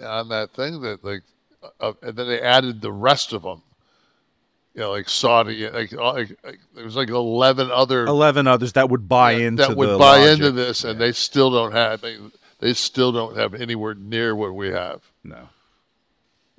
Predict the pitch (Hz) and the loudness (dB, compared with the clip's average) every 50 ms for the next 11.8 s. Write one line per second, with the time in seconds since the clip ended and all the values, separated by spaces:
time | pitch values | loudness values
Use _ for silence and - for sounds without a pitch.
0 | _ - 123 139 139 107 90 87 90 90 95 95 - 104 95 92 90 90 90 85 | _ -14 -12 -12 -10 -10 -10 -10 -10 -10 -10 -12 -10 -10 -10 -8 -6 -6 -6 -4
1 | 95 95 95 - 120 98 117 127 107 - 143 139 139 131 101 101 139 147 156 160 | -6 -6 -4 -4 -4 -2 -2 -2 -4 -4 -6 -8 -6 -6 -4 -2 -2 -2 -2 -4
2 | 143 135 143 123 127 117 - - 107 - - - 139 143 139 135 131 123 - - | -6 -6 -6 -6 -6 -6 -8 -10 -14 -12 -10 -8 -6 -4 -4 -2 -4 -4 -4 -6
3 | 131 117 104 104 110 113 104 92 - - 107 101 104 95 - - - - - 90 | -6 -4 -4 -2 0 0 0 -2 -2 -2 0 0 0 0 -4 -6 -10 -10 -6 -4
4 | 87 87 87 85 85 87 78 90 104 107 98 - - 113 117 127 135 143 151 131 | -4 -4 -4 -6 -10 -10 -10 -10 -10 -10 -10 -10 -8 -4 -2 0 2 2 2 0
5 | 139 131 127 127 110 123 110 - - 131 117 - - 107 95 87 82 - - 104 | 0 -2 -2 -4 -4 -6 -10 -10 -10 -10 -8 -8 -8 -10 -8 -10 -8 -6 -4 -4
6 | 107 - - - 101 90 110 110 107 104 98 95 98 98 95 98 101 104 98 - | -4 -4 -6 -8 -6 -4 -4 -2 -2 -2 -2 -4 -2 -2 -2 -2 -2 -4 -6 -6
7 | - 104 95 95 90 92 92 82 87 85 - - 95 92 95 - - 110 92 95 | -2 -2 0 0 0 -2 -4 -6 -8 -10 -10 -8 -8 -8 -8 -8 -10 -12 -10 -10
8 | 95 92 90 90 87 90 87 87 - - - 87 87 90 87 78 - - - - | -10 -10 -10 -10 -10 -10 -10 -10 -12 -14 -14 -12 -10 -8 -8 -8 -10 -12 -12 -14
9 | - _ _ _ _ _ _ _ _ _ _ _ _ _ _ - 117 123 127 - | -14 _ _ _ _ _ _ _ _ _ _ _ _ _ _ -6 -4 -2 -2 -4
10 | - 92 123 123 139 135 120 113 107 101 101 - - - 92 85 85 - - 92 | -6 -6 -4 -2 -2 -2 -2 -2 -2 -2 -4 -6 -8 -10 -10 -10 -10 -10 -8 -6
11 | 87 85 85 85 87 85 - - - 92 90 87 92 90 85 | -6 -6 -6 -6 -6 -8 -8 -4 -4 -2 -2 -2 -4 -6 -6